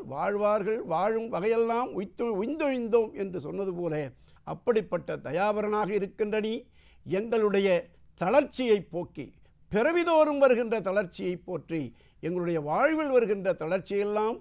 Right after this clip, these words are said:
போக்கி எய்யாமல் எங்களை எக்காலத்தும்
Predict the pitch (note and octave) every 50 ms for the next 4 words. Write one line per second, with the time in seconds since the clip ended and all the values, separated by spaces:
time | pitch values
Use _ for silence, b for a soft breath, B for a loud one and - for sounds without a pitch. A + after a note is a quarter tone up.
0 | - - E3 F3+ E3 - - D#3+ D3+ B2+ - b b b b b - C3 C#3+ D#3
1 | F3+ G3+ G3+ G#3+ A#3 A#3+ C4+ B3+ G3+ C#3 - b b b b D3+ F3 F#3 F#3 F#3
2 | F3 D#3+ E3 D3+ - - - A3+ B3+ C4 C4 C4+ C4+ C4+ - - B3 A3 - -